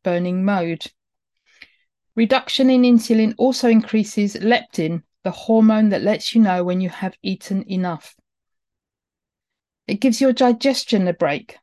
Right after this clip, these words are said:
This is good for everyone, but especially lo-, those with gut or digestive issues. Maintains metabolism and bone density. Improves many health conditions.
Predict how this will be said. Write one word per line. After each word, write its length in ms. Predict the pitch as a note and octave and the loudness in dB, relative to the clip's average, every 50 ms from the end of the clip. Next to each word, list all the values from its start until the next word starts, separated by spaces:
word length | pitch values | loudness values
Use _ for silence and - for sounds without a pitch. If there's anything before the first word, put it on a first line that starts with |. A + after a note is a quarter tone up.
| _ _ - | _ _ -2
This 180 | - A#3 A3+ - | -2 -2 0 2
is 140 | C4 A#3 - | -2 -2 0
good 240 | - A#3+ A3+ A3+ - | 0 0 0 0 -2
for 140 | - - - | -8 -8 -2
everyone, 640 | - A#3 A#3+ G#3+ G#3+ G3+ F3+ E3+ D#3+ E3 E3+ E3+ F3 | 2 0 2 2 2 0 0 0 -2 -2 -4 -6 -6
but 140 | - - - | -8 -8 -8
especially 640 | - - - - A3 - - B3+ A#3+ A#3+ A#3 A3+ | -8 -8 -2 -2 -2 -2 0 0 0 2 2 2
lo-, 180 | A3 F#3+ F#3 - - | 2 0 0 -2 -4
those 420 | G3+ F#3 F3+ F3 F3 E3+ F3 - - | -2 0 2 2 2 0 -2 -4 -2
with 220 | F3+ F3+ F3+ - D#3+ _ _ _ - | -4 -4 -4 -6 -16 _ _ _ 0
gut 400 | G#3 G3+ - - - - - _ _ _ - | 0 0 0 -4 -14 -20 -20 _ _ _ -4
or 140 | F3 F3+ E3+ | -2 -2 -2
digestive 680 | - F3+ E3+ E3+ E3 - F#3 E3 - - - F3+ D#3+ _ - | -2 -4 -4 -4 -6 -6 -10 -10 -10 -12 -10 -10 -10 _ -10
issues. 640 | - F3+ - - - E3 D#3 D#3+ D#3 - - - _ _ _ _ _ _ _ _ _ _ _ _ _ _ _ _ _ - _ _ _ _ _ _ _ - | -10 -10 -10 -8 -8 -8 -8 -8 -8 -12 -16 -20 _ _ _ _ _ _ _ _ _ _ _ _ _ _ _ _ _ -20 _ _ _ _ _ _ _ -2
Maintains 720 | G#3 G#3+ A3 A3+ A3+ A3+ - B3 C4 C4 C4 C4 B3+ - | 0 4 4 4 4 4 2 2 2 4 4 2 2 2
metabolism 840 | A#3+ A#3+ A#3 - A3 A3 G3 F#3+ F#3 F#3 F#3 - G3 F#3+ F#3+ F#3 - - | 2 2 2 0 -2 0 0 2 0 -2 -2 -2 -2 -4 -4 -4 -6 -6
and 240 | F#3 F3+ F#3 F#3 E3+ | -4 -4 -2 -4 -2
bone 320 | - F#3 F#3+ F#3+ F#3+ G3 | 0 0 0 2 0 -2
density. 720 | F#3+ G3 F#3 F#3+ - - - - D#3+ - - E3 D#3 D#3 - _ _ _ _ _ _ _ _ _ _ _ _ _ _ _ _ _ _ _ - | 0 0 -2 -4 -4 -8 -12 -16 -16 -12 -12 -10 -10 -10 -14 _ _ _ _ _ _ _ _ _ _ _ _ _ _ _ _ _ _ _ -4
Improves 640 | - G#3 G#3+ G#3+ - - C4 C4+ C4+ B3 A#3 - - | 2 2 2 2 2 2 2 4 4 2 0 2 4
many 260 | A3+ A3+ B3 B3 C4 A#3+ | 4 6 6 6 4 4
health 340 | B3 - A#3+ A#3 A3+ - | 2 0 -2 -2 -2 -2
conditions. 840 | - A3 G3 F3 F3+ E3 - - D#3 D#3 D#3+ D#3+ D3 - - - | -2 -2 -2 -2 -2 -6 -6 -6 -6 -6 -6 -8 -12 -14 -20 -20